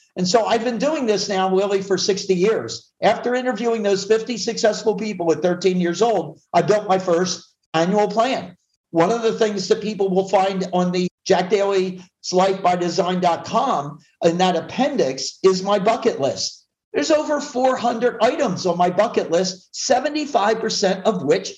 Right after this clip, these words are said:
are completed. So it works. And I just said, "Let's give the formula out to other people so they can elevate their game on their personal life."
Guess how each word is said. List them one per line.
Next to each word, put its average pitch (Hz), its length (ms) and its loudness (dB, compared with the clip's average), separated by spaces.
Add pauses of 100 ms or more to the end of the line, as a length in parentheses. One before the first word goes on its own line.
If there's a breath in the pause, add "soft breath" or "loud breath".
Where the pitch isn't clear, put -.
(120)
are 233 220 0
completed. 285 760 -4 (400)
So 233 560 0 (100)
it 269 220 -2
works. - 720 -2
And 208 260 2
I 220 200 2
just 247 260 -4
said, 214 400 0 (200)
"Let's 220 600 0
give 214 360 0
the 208 140 2
formula 196 640 0
out 151 300 -2
to 208 140 -2
other 202 260 2
people 208 600 0 (120)
so 247 180 2
they 226 200 2
can 226 340 -4
elevate 196 480 2
their 202 80 2
game 175 320 -2
on 165 100 0
their 156 120 -4
personal 151 460 0
life." 101 300 -2